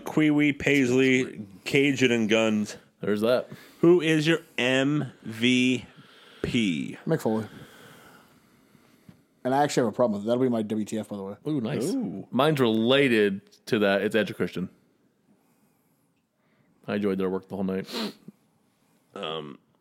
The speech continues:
Speaker 1: yeah, Edge and Christian for me as well.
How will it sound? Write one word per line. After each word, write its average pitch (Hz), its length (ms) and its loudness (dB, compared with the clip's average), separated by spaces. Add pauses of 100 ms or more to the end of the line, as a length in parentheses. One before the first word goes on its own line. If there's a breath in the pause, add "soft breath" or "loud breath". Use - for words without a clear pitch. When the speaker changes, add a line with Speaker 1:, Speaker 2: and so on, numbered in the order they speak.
(1400)
Speaker 1:
yeah, 110 140 -4 (200)
Edge 101 120 -10
and 95 80 -16
Christian - 320 -12
for 98 120 -14
me 92 120 -8
as - 120 -12
well. - 180 -12